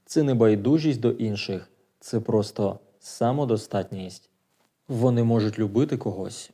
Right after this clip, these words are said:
можуть цінувати дружбу, але вони не потребують когось, щоб заповнити порожнечу, бо порожнечі немає. Є дослідження, які показують, люди, які здатні комфортно бути наодинці, мають вищий рівень емоційної стабільності,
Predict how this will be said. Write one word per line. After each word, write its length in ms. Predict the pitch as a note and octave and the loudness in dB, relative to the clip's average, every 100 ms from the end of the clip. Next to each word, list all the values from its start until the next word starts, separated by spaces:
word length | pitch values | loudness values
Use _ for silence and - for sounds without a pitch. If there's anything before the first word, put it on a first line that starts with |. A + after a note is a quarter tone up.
| _ | _
можуть 360 | F#3 F#3+ F3+ D3+ | -4 -2 -2 -4
цінувати 520 | C#3+ C3 B2 B2+ B2+ | -2 0 2 0 0
дружбу, 540 | G#2+ A2+ G#2+ - F#2 F#2 - | -2 -2 -2 -4 -10 -10 -12
але 240 | - D#3+ D#3+ | -2 2 4
вони 280 | C#3 C#3+ C3 | 4 2 0
не 120 | A#2+ | -2
потребують 640 | A2+ A2 G#2 G2 C3 A#2 | -4 -4 -4 -2 0 -2
когось, 540 | - F#2+ F#2+ G2 - _ | -4 -6 -6 -8 -14 _
щоб 280 | - - E3 | -8 0 0
заповнити 580 | A#2 A#2 B2+ D3 E3+ C3+ | 2 0 0 0 -2 -4
порожнечу, 800 | A2 G#2 F#2+ F#2+ F#2 - G2 F#2+ _ | -4 -2 -4 -6 -10 -10 -10 -12 _
бо 220 | - A2 | -6 -4
порожнечі 680 | G#2 G#2+ G#2 F#2 A2 C3+ - | 0 0 0 -2 -4 -6 -6
немає. 480 | A2+ G2 F#2+ F#2 F#2 - _ _ _ - | -6 -4 -4 -6 -8 -14 _ _ _ -6
Є 180 | G#2+ A2 | -2 0
дослідження, 840 | G#2 - B2+ A2 G#2+ G#2 G2+ G#2 - | 0 -2 -4 -2 -4 -6 -8 -10 -4
які 300 | E3 E3+ F3 | -2 0 -2
показують, 800 | - C3+ A2+ F#2+ G2 F2+ G#2 - _ _ - | 0 0 0 -2 -4 -8 -10 -14 _ _ -4
люди, 300 | E3+ E3+ C3 | 2 2 4
які 240 | B2 B2 | 2 2
здатні 400 | A2+ A2+ A2+ A2+ | -2 0 0 -2
комфортно 560 | A2 A2+ G#2 A2+ G#2+ A2 | -2 -2 0 0 0 -2
бути 260 | G2 G#2 G#2+ | -4 -2 -2
наодинці, 720 | G#2 G2+ G2 B2 A2+ G#2 F#2+ - _ _ | -2 -2 0 -2 -2 -6 -6 -10 _ _
мають 360 | F#3 F3 E3 C#3+ | -2 2 2 2
вищий 440 | C3+ F3 - E3 | 0 0 0 2
рівень 280 | D3+ D3+ D3+ | 4 4 2
емоційної 680 | B2+ A2+ G#2 - B2 D3 C3 | -2 -2 -4 -4 -4 -2 -2
стабільності, 760 | - A2 G2+ F#2+ F#2 - G2+ | -2 -4 -2 -2 -4 -6 -8